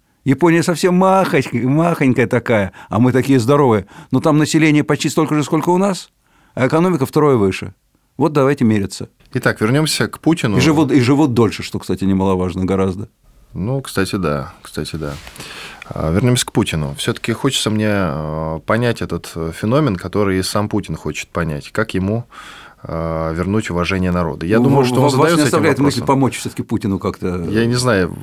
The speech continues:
Speaker 2: я бы хотел разгадать эту тайну,
Speaker 1: Разгадать
Speaker 2: понимаете?
Speaker 1: тайну какую? Черепахи-тортилы? А какая тайна? Он, он, он до сих пор крупне-, самый рейтинговый политик в стране, единственный рейтинговый политик,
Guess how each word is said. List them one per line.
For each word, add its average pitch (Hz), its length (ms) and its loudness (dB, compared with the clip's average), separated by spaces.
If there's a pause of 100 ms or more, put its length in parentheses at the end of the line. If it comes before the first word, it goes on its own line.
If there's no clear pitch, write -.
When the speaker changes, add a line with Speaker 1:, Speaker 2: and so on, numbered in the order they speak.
(200)
Speaker 2:
я 107 180 4
бы 143 100 4
хотел 143 300 2
разгадать 135 460 0
эту - 160 -8
тайну, 107 320 0
Speaker 1:
Разгадать 131 320 4
Speaker 2:
понимаете? 95 160 0
Speaker 1:
тайну 135 200 4
какую? 107 460 0
Черепахи-тортилы? 127 1000 0
А 123 40 -4
какая 143 300 -2
тайна? 110 340 2
Он, 156 160 2
он, 175 220 0
он 170 100 2
до 170 80 -4
сих 175 140 -4
пор 180 180 2
крупне-, 156 380 -2 (240)
самый 160 340 2
рейтинговый 131 460 4
политик 120 320 0
в - 40 -16
стране, 110 360 2
единственный 113 420 2
рейтинговый 95 420 0
политик, 95 360 -4